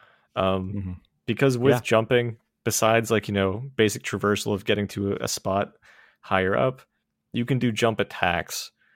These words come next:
Speaker 1: which
Speaker 2: Plunging attacks from previous games, right?
Speaker 1: Essentially, yeah. Um, but, like, it, it hits their poise harder,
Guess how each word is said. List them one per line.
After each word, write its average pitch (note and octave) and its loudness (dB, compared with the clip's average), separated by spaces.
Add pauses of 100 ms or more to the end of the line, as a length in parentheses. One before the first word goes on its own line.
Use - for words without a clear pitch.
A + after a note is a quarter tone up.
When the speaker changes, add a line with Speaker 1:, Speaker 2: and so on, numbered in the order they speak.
(200)
Speaker 1:
which G2+ 0
Speaker 2:
Plunging G2+ 2
attacks D#2 -6
from E2 -8
previous E2+ -4
games, D#2 -8
right? F2 -2 (1000)
Speaker 1:
Essentially, G#2 -2
yeah. F#2 -2
Um, F#2+ -4 (400)
but, A2 0
like, G#2+ 2
it, C3 -4 (680)
it B2+ 0
hits - 2
their B2+ 0
poise A#2 2
harder, C3+ 0